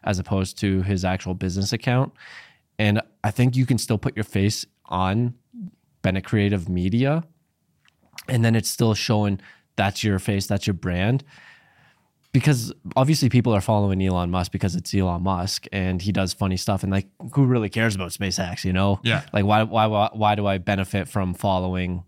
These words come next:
Speaker 1: SpaceX? Like, I don't really care about that shit, but I, Elon Musk is funny.
Speaker 2: Yeah. And that's not, he wasn't saying to remove yourself completely of it, but all of the content that you would be posting on your business page,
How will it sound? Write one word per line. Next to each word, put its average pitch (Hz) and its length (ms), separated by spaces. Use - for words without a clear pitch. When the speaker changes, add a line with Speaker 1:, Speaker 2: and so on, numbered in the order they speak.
Speaker 1:
SpaceX? - 880
Like, 156 220
I 104 60
don't 101 120
really 90 200
care 98 160
about - 180
that - 140
shit, 101 160
but 98 100
I, 101 160
Elon 95 260
Musk 90 180
is 98 100
funny. - 360
Speaker 2:
Yeah. 117 280
And 160 160
that's 185 180
not, 180 200
he 185 120
wasn't 180 360
saying 156 380
to 135 280
remove 135 320
yourself 135 300
completely 147 400
of 151 100
it, 143 160
but 120 260
all 156 200
of 147 100
the 143 80
content 139 440
that 117 140
you 110 160
would 127 240
be 135 100
posting 135 400
on 117 140
your 104 100
business 135 320
page, 160 420